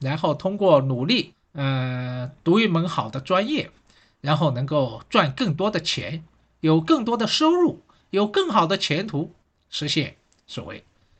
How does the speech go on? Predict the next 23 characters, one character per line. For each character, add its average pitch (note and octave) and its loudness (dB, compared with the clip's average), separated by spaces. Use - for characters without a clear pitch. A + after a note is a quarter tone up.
这 C#3+ -6
个 - -14
社 B3 4
会 C3 -2
阶 F#3+ 0
层 A2+ -6
的 A2+ -10
往 B2+ -2
上 G#3+ -2
浮 - -20
动。 - -8
所 C#4+ 4
以 D4 4
一 D#4 4
个 G#4 4
人 C4 4
考 C#3+ 2
进 G#3+ -6
大 G#3+ 4
学 C3+ -4
怎 C3+ -4
么 C#3+ 0
样？ D#3 0